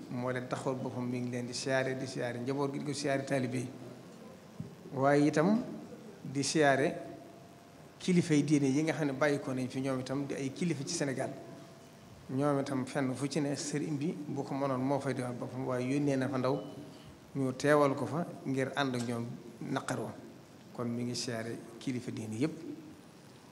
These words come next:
Di masawu itam ci ñaar yi nga xam ne moo fi xew.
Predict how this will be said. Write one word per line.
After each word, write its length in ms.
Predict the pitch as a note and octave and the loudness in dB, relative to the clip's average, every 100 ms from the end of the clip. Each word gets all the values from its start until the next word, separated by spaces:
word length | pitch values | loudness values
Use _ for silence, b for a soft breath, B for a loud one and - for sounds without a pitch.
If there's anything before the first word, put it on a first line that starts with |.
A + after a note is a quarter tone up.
| - - - - | -20 -20 -20 -8
Di 160 | C#3 E3+ | 4 8
masawu 440 | G3+ F3+ D#3+ D3 | 10 10 8 6
itam 340 | D3+ D#3 F3+ A3+ - - - - - - | 6 6 4 2 -4 -10 -14 -18 -18 -6
ci 140 | D3 C3+ | -2 2
ñaar 280 | C#3+ C3+ G#2+ - - - | 4 4 0 -8 -14 -6
yi 140 | C3 D3+ | 2 4
nga 120 | D3 | 4
xam 140 | C#3+ C#3 | 0 0
ne 20 | |
moo 160 | C#3 B2+ | 0 -2
fi 120 | B2+ | -4
xew. 140 | A#2 | -6